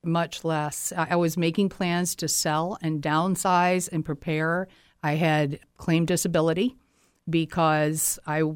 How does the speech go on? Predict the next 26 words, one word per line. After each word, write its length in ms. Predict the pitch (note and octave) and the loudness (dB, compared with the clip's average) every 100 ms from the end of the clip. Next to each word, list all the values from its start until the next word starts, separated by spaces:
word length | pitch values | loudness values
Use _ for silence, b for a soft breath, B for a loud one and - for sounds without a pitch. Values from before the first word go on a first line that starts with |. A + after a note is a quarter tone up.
| - | -8
couldn't 180 | - E3+ | -2 0
even 160 | F3 E3+ | 2 2
get 140 | E3 | 2
up 60 | D#3 | 2
my 120 | D3+ | -2
stairs 560 | C#3+ - F#3 D#3+ E3 - | -2 -2 0 0 -2 -8
for 460 | - D#3 D3+ D#3 | -8 -6 -4 -6
almost 440 | D#3 F3 F#3+ D#3+ - | -4 -2 0 -2 -4
six 220 | F3 - | -6 -4
months 540 | C#3+ F3 C4+ - - - b - | -2 -2 -6 -8 -10 -12 b -4
and 320 | F3 D#3+ D#3+ | 0 2 2
took 160 | F#3+ F#3 | 0 -2
my 120 | F3+ | -2
first 240 | - F#3 | 0 0
shower 300 | - E3 F3 | 2 2 4
on 100 | E3+ | 2
my 100 | D#3+ | 0
deck 340 | D3+ E3 D3+ - | 0 0 0 0
with 120 | F3 | 0
a 40 | F3 | 2
hose. 560 | F3+ D#3 F#3 A#3+ - - b b b | 4 4 4 0 -4 -8 b b b
So 480 | - - E3+ D#3 D3+ | -6 4 6 6 4
that 240 | D#3 D#3+ D#3 | 2 0 2
was 180 | F#3+ | 2
my 160 | G3+ A3 | 2 2
life. 540 | G#3 D#3 F#3 C4 - | 4 2 0 -2 -10